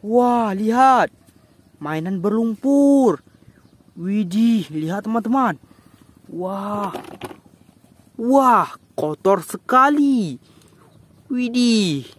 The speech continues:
Wah, benar teman-teman. Oke teman-teman, kita pisahkan mainan ini dulu. Wah. Oke teman-teman, kita ambil mainan ini ya.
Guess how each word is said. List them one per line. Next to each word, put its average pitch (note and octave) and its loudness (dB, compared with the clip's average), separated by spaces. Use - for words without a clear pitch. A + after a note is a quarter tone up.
Wah, D3 2
benar F3 2
teman-teman. C4 2
Oke - -18
teman-teman, G3 0
kita C#3 -10
pisahkan D3+ -10
mainan C#3+ -10
ini F3+ -4
dulu. G#3+ -2
Wah. G3 -4
Oke D#3 -6
teman-teman, A#3+ 2
kita C#3 -6
ambil E3 0
mainan D#3+ -2
ini A#3 4
ya. D4 0